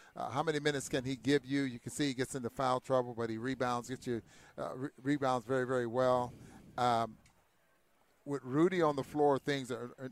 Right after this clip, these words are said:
you know, obviously is entirely, entirely different. But I think they get more out of what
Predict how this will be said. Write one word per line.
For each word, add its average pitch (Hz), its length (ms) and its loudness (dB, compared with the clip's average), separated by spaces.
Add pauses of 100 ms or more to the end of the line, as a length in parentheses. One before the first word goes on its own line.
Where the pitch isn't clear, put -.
you 131 120 -6
know, 123 240 -10
obviously 123 400 -4
is 110 120 -6
entirely, 120 520 -2 (180)
entirely 117 460 -4
different. 107 400 -6 (360)
But 120 120 -4
I 113 80 -2
think 147 320 -8 (280)
they 123 120 -4
get 135 180 -4
more 131 340 2
out 123 160 2
of 117 120 -4 (1200)
what 135 200 -6